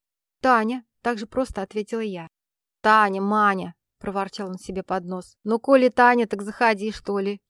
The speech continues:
неожиданно смягчился он. «Это подруга нашей Ирины», — объяснила ему Нина Александровна. «Тем лучше», — ворчливо отозвался дед. «А я знаю, как вас зовут», — с улыбкой сказала я, — «Виктор Владимирович».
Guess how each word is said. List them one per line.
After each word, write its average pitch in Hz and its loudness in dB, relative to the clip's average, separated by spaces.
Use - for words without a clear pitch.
неожиданно 196 -6
смягчился 196 -10
он. 185 -8
«Это 214 -4
подруга 226 0
нашей 214 -4
Ирины», — 196 -4
объяснила 214 -6
ему 208 -2
Нина 208 -4
Александровна. 175 -10
«Тем 247 2
лучше», — 233 2
ворчливо 202 -4
отозвался 196 -6
дед. 185 -10
«А 240 4
я 285 2
знаю, 269 0
как 247 -6
вас 220 -2
зовут», — 214 -4
с - -16
улыбкой 208 -6
сказала 202 -6
я, — 196 -6
«Виктор 262 -6
Владимирович». 190 -2